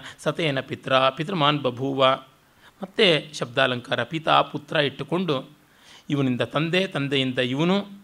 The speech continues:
ಸಂತೋಷವನ್ನು ಪಡುವಂಥ ಆಯ್-, ಆಯಿತು. ಇಂಥ ಮಗ ಇರಬೇಕು, ಇಂಥ ತಂದೆ ಇರಬೇಕು ಅಂತ ಸಂತೋಷ ಪಡುವಂತೆ ಆಯಿತು ಅಂತ ಹೀಗೆ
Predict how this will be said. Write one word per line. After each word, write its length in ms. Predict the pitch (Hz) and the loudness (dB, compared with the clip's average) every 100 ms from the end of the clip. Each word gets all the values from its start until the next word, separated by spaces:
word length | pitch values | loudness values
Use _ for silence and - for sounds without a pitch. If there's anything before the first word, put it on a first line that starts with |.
| - - | -20 -6
ಸಂತೋಷವನ್ನು 600 | 143 147 175 180 175 175 | -4 0 0 0 -2 -4
ಪಡುವಂಥ 440 | 170 139 143 139 135 | -2 -2 -2 -2 2
ಆಯ್-, 320 | 127 123 - - | 2 0 -2 4
ಆಯಿತು. 560 | 127 120 120 131 123 - _ _ _ _ _ 151 | 6 6 2 -6 -8 -12 _ _ _ _ _ -4
ಇಂಥ 180 | 151 | 2
ಮಗ 280 | 180 165 151 | 4 6 6
ಇರಬೇಕು, 560 | 180 170 170 170 165 208 | 6 6 2 -2 -4 -6
ಇಂಥ 180 | 156 147 | -4 -6
ತಂದೆ 420 | 143 135 156 156 | -6 -4 4 4
ಇರಬೇಕು 520 | 151 151 147 156 156 156 - | 4 0 -2 -2 -4 -6 -6
ಅಂತ 160 | 175 175 | -6 -4
ಸಂತೋಷ 460 | - 165 170 156 | -6 -4 -2 -2
ಪಡುವಂತೆ 480 | 170 156 151 156 165 | -2 -4 -2 -2 0
ಆಯಿತು 260 | 151 151 202 | -2 -2 -6
ಅಂತ 160 | 220 233 220 _ - - | -4 -4 -6 _ -20 -8
ಹೀಗೆ 520 | 269 220 226 170 - | -4 2 2 0 -10